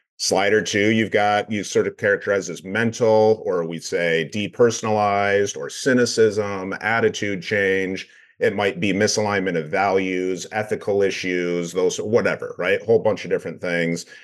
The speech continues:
And then slider three, you've got this performance piece, right? Maybe you perceive you're not performing well. Maybe in reality, you're actually not performing well.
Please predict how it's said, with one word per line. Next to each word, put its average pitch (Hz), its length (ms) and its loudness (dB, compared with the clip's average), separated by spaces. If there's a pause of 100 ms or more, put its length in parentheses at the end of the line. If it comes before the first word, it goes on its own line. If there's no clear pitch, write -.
And 101 100 0
then 90 80 2
slider 95 400 2
three, 95 240 -4
you've 85 140 -2
got 85 180 -2
this 82 160 -6
performance 82 640 -2
piece, - 480 -10
right? 82 220 -2
Maybe 101 320 0
you 92 160 -2
perceive 120 720 0
you're 110 160 2
not 104 240 -4
performing 95 560 -2
well. 95 420 -4 (260)
Maybe 87 300 0
in 76 120 -4
reality, 117 600 4
you're 85 200 0
actually 120 480 -2
not 92 300 -8
performing 90 640 0
well. 82 540 -2